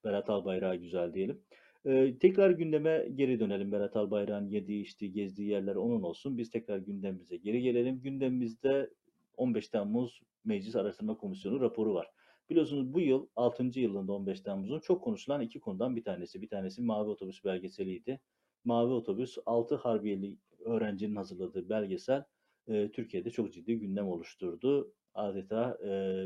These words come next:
bir turnusol işlevi gördü. Birçok sahte demokratın, sahte gazetecinin de maskesini indirdi. Diğer bir başlık vardı. O başlık da neydi? O başlık da on beş Temmuz'un kayıp raporu.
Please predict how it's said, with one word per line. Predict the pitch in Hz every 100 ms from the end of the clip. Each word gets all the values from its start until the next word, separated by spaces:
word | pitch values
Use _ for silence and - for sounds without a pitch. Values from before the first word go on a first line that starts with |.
| 98
bir | 113 -
turnusol | - 110 110 120 110 113 _ _ _ _ _ 107
işlevi | 110 - 92 92
gördü. | 92 85 80 127 123
Birçok | 117 107 90 _ _ _
sahte | - 113 - 107
demokratın, | 98 92 - 90 113
sahte | 113 95 -
gazetecinin | 92 92 - 85 98
de |
maskesini | 123 95 - - 147
indirdi. | 120 98 92 82 - - _ _
Diğer | 320 214 208
bir | 170
başlık | 131 110 - -
vardı. | 98 90 143
O | 175 120
başlık | 104 101 131 117 101
da | 101
neydi? | 98 127 92 120
O | 113 98
başlık | 85 - -
da | 120 131 _ _ _ _ _ _ _ _ _ _
on | - 107
beş | 92
Temmuz'un | 95 87 98
kayıp | 117 101 113 104
raporu. | 90 92 90